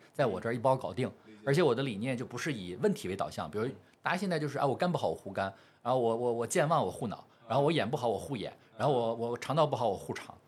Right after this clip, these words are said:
Speaker 2: 嗯。
Speaker 1: 护，护，吃点益生菌、益生元。其实这个理念就是错误的，
Speaker 2: 嗯。
Speaker 1: 因为人的衰老是一个整体的。
Speaker 2: 是。
Speaker 1: 啊，所以呢，当你的年纪已经进入到了比如四十加、五十加这样的一个，呃，年龄段，甚至啊，就是现在大家因为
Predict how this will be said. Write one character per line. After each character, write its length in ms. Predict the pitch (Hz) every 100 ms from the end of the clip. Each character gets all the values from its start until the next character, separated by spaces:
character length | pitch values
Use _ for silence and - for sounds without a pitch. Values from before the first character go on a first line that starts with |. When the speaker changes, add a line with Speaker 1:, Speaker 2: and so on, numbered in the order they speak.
| _ -
Speaker 2:
嗯。 80 |
Speaker 1:
护， 0 | 135
护， 200 | - 135 -
吃 180 | - 135
点 240 | 110 98 127
益 40 |
生 160 | 113 104
菌、 120 | 98
益 40 |
生 120 | 90
元。 200 | 101 78 - - -
其 140 | -
实 120 | 170 180
这 120 | 185
个 80 | 135
理 100 | 85
念 220 | 110 101
就 100 | 110
是 100 | -
错 220 | - 113
误 100 | 78
的， 80 | - - _ -
Speaker 2:
嗯。 60 | -
Speaker 1:
因 100 | 185
为 60 |
人 140 | 123 147
的 60 |
衰 240 | 147 175 165
老 160 | 131
是 120 | 98 131
一 40 |
个 60 | 117
整 200 | - 143
体 180 | - -
的。 120 | 82 _ _
Speaker 2:
是。 200 | - - _ -
Speaker 1:
啊， 220 | 120 101
所 160 | 92 185
以 100 | 175
呢， 200 | 139 139
当 200 | 185 190
你 140 | 165 95
的 260 | 98 101
年 280 | 104 110 107
纪 140 | 123 143
已 80 |
经 120 | 101 120
进 140 | 160
入 80 | 127
到 140 | 113
了 60 | 98
比 80 | 92
如 60 |
四 200 | 92 -
十 120 | 107 107
加、 400 | 107 104 101 104 -
五 100 | 101 90
十 140 | 107
加 240 | 95 104
这 100 | 110
样 80 | 120
的 60 | 104
一 60 |
个， 200 | 98 101 104 - _
呃， 160 | 95 95
年 160 | 95
龄 80 | 113
段， 120 | 120
甚 220 | 101 226 170
至 100 | 113
啊， 160 | 82
就 120 | 104
是 260 | 110 107 104
现 180 | - 147
在 140 | 135
大 200 | 117 117
家 160 | 127 131
因 80 | 139
为 260 | 131 110